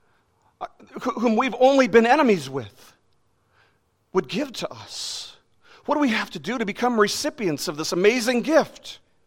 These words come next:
We must believe on him. All the believing will not perish, but will have eternal life. Again, present active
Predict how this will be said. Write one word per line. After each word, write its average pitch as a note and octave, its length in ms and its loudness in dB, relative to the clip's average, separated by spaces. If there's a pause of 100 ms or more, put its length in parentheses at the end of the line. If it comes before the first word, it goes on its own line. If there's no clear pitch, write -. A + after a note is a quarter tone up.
(1080)
We E3+ 120 0
must F3 580 2
believe F#3 680 0
on F#3 220 2
him. C#3+ 560 0 (2500)
All C3 160 2
the D3+ 80 -2
believing D3 520 -2
will C3+ 140 -4
not C#3 240 -2
perish, - 680 -14 (800)
but C3+ 100 -6
will B2 80 -6
have B2 300 -8
eternal B2 400 -8
life. - 580 -10 (1900)
Again, B2 440 -4
present C#3 440 -4 (120)
active B2+ 580 -8